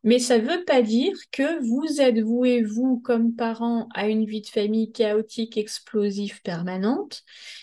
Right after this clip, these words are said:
Et ça ne veut pas dire non plus que vos enfants sont voués à vivre un mal-être, une anxiété, et cetera en permanence.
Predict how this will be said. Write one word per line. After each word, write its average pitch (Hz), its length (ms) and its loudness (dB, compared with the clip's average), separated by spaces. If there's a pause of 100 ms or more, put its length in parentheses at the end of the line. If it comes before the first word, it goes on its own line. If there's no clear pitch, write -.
(140)
Et 269 140 2
ça 277 200 2
ne 240 100 8
veut 220 200 4
pas 202 160 4
dire 196 260 0
non 247 260 2
plus 269 420 -2
que 247 120 0
vos 240 400 0
enfants 262 380 -2
sont 285 340 0
voués 226 400 6
à 220 160 6
vivre 220 380 0
un 202 80 -2
mal-être, 202 420 -2
une 202 140 -4
anxiété, 196 480 -2
et 247 60 2
cetera - 380 -2
en 233 120 4
permanence. 202 840 -2